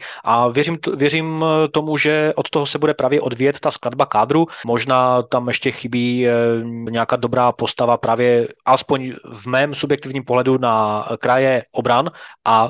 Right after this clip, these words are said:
co se týče té skladby kádru, tak já věřím tomu, že ty ofenzivní hráče tam má velice dobré, eh, k dispozici Unai Emery, ale bojím se toho, jestli Oli Watkins,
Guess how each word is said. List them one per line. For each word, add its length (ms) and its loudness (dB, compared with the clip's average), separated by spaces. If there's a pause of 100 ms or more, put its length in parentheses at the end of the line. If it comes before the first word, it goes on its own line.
co 100 -2
se 140 0
týče 220 0
té 120 0
skladby 340 0
kádru, 420 4
tak 180 0
já 80 4
věřím 220 0
tomu, 240 0
že 180 2 (120)
ty 280 2
ofenzivní 520 -2
hráče 360 2
tam 160 -2
má 160 2
velice 320 0
dobré, 360 2 (120)
eh, 80 -2
k 40 -12
dispozici 480 -4
Unai 200 0
Emery, 300 2 (220)
ale 220 4
bojím 220 2
se 120 -2
toho, 280 4
jestli 300 0
Oli 180 2
Watkins, 480 0